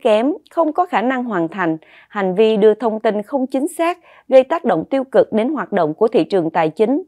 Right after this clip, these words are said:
tín dụng, bất động sản. Ngoài ra, chính phủ cũng có nhiệm vụ hoàn thiện cơ sở dữ liệu, hệ thống thông tin về nhà ở và thị trường bất động sản,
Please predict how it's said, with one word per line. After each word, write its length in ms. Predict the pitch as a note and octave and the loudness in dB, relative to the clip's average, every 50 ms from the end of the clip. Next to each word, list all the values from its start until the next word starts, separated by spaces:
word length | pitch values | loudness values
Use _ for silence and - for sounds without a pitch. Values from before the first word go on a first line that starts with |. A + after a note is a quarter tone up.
| _ _ _ | _ _ _
tín 220 | - C4+ C4+ F4+ | 0 0 0 0
dụng, 300 | F4 B3+ G3+ D#3+ D3+ D#3+ - | 2 2 2 2 2 -2 -4
bất 200 | - A#3 D4+ - | -4 -6 -4 -2
động 180 | A3+ F3 D3 D#3+ | -4 -4 -4 -4
sản. 280 | - - F3 C#3+ F3+ A#3 - _ _ _ _ - - - - - - _ | -4 -4 -4 -4 -4 -8 -12 _ _ _ _ -20 -20 -20 -20 -20 -18 _
Ngoài 160 | - C4+ C4+ | 0 0 2
ra, 160 | C4 C#4+ D4+ D4+ | 4 2 0 0
chính 200 | - F4 F#4+ G#4 | 0 -2 -4 0
phủ 240 | - C#4 G#3+ F#3 A#3 | 2 4 4 4 2
cũng 240 | B3+ - A3+ G3+ A3+ | 2 2 0 0 0
có 80 | - - | -2 -2
nhiệm 240 | F#4 C#4+ G3+ F#3 | -2 -2 -2 0
vụ 160 | F#3+ F#3+ E3+ E3+ | 0 0 0 0
hoàn 240 | G3+ G3+ F#3 F3+ | 0 -4 -4 -4
thiện 220 | F3 A3+ F3+ D#3 E3+ | -2 -2 -2 -2 0
cơ 160 | - A3 G#3+ | 0 -2 -2
sở 160 | G#3 - F#3 | 0 0 -2
dữ 240 | E3 G3 G3 F3+ F#3 | -2 0 0 0 0
liệu, 380 | A3+ A#3+ G3 E3+ D3+ D3+ - - _ _ | 2 2 2 2 2 0 -4 -8 _ _
hệ 180 | - F#3 E3+ | -2 -2 -2
thống 240 | E3+ - B3 A3+ C4 D#4+ | 0 0 -2 -4 -4 -4
thông 200 | - E4+ D4+ C#4+ | -4 -4 -4 -2
tin 260 | C#4+ D#4 D4 C#4+ C#4+ | 0 0 0 0 0
về 160 | A3+ G#3+ F#3 E3+ | 2 2 2 4
nhà 180 | F3 E3+ D#3+ D3+ | 2 0 -2 -2
ở 320 | A2 - D#3 C#3 D#3+ A3 - - - - _ _ | -2 0 2 2 2 0 -2 -8 -16 -20 _ _
và 120 | - G#3 | 0 0
thị 200 | F#3+ F#3+ G#3+ D#3+ | 2 2 0 0
trường 260 | D#3+ - G#3+ G3 F3 F3+ | 0 2 0 0 0 0
bất 140 | F#3+ - | -2 -2
động 180 | - F3 D#3+ D3+ | -2 -2 -2 -2
sản, 340 | D3 - F#3+ D3 C3+ G3 | -2 -4 -4 -4 -4 -6